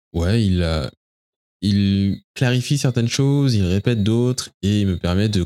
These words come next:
comprendre plus facilement, mieux et d'une autre façon parfois, euh, des choses qui, qui m'intéressaient déjà depuis le départ, quoi. Donc, euh, franchement, c'est, c'est super intéressant. Euh, ouais, ça, ça rejoint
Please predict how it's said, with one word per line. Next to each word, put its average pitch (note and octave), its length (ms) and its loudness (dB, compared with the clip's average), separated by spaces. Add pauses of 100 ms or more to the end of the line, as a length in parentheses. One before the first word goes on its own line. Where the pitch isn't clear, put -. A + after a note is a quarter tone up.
(140)
comprendre G#2 480 -2
plus A#2 120 -2
facilement, G#2 520 0
mieux G#2+ 380 0 (460)
et F#2 80 -2
d'une F#2+ 180 2
autre G#2 140 0
façon B2 420 0 (260)
parfois, B2+ 640 -4
euh, F2 380 0
des E2 220 -4
choses C3 260 -2
qui, E2+ 560 -2
qui - 120 -6
m'intéressaient F2+ 500 0
déjà G2+ 320 0
depuis G2+ 340 -2
le G2 60 0
départ, F2+ 380 -2
quoi. - 120 -8 (540)
Donc, F2 200 -4
euh, E2+ 400 0
franchement, C3 360 -4
c'est, F2+ 680 0
c'est - 140 -4
super C#3+ 320 -2
intéressant. C3+ 880 -2
Euh, E2+ 920 0 (640)
ouais, B2 200 0
ça, E2+ 580 0
ça F2+ 160 -2
rejoint G2+ 500 0